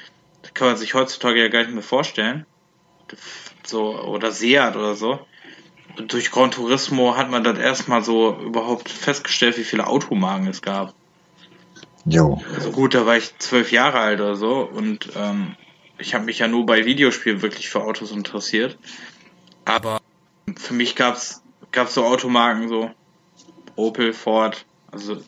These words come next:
Speaker 1: V W, so die handelsüblichen, Mercedes, B M W, Audi. Aber so diese ganzen Subaru oder so,
Speaker 2: <laughs>
Speaker 1: da hab ich auch so meine Leidenschaft für Subaru entdeckt, obwohl Colin McRae hatte auch Schuld
Speaker 2: Mhm.
Speaker 1: dran.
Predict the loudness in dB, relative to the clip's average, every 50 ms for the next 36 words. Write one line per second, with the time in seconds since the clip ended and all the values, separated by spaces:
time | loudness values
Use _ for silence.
0 | _ _ _ _ _ -20 -12 -4 0 2 2 4 4 4 6 6 4 4 2 -2
1 | -4 -2 -2 -2 0 0 0 -2 -2 -4 -6 -4 -4 -6 -6 -4 -6 -6 -4 -2
2 | -2 -2 0 0 0 2 2 2 0 -2 -6 -10 _ -4 -4 -4 -2 -2 -2 -2
3 | -4 -4 -8 -16 -20 -20 -18 -16 -16 -18 -18 -20 _ _ _ -6 0 2 4 4
4 | 4 2 0 -4 -4 _ _ _ _ _ _ _ _ _ _ -8 -2 -2 0 2
5 | 4 4 4 4 2 0 2 2 4 4 2 0 -2 -10 -6 -2 0 0 2 0
6 | -2 -4 -10 _ _ -4 -2 -2 -2 -2 -4 -6 -6 -6 -2 0 0 0 2 4
7 | 4 6 6 6 4 2 2 2 4 4 4 2 2 2 2 0 0 0 -2 -6
8 | _ _ _ _ _ _ _ _ _ _ _ _ _ _ -4 -2 0 4 6 6
9 | 6 6 4 0 -2 0 0 0 0 0 -2 -4 -2 -2 -4 -4 -4 -2 0 0
10 | 0 0 0 2 2 2 2 0 -2 -2 -2 -4 -4 -6 -8 -6 -6 -6 -2 0
11 | 2 2 2 2 0 -2 -2 -2 -2 -2 -2 -4 -6 -8 -4 0 2 2 2 0
12 | -2 -8 _ _ _ _ -4 0 2 2 2 2 2 0 0 0 0 2 2 4
13 | 2 0 -2 -8 _ _ _ _ _ _ _ _ _ _ _ -20 -20 -20 -20 -20
14 | -18 -12 -10 -8 -6 -4 -2 -2 -2 2 4 6 6 6 6 4 0 -2 -4 -8
15 | -12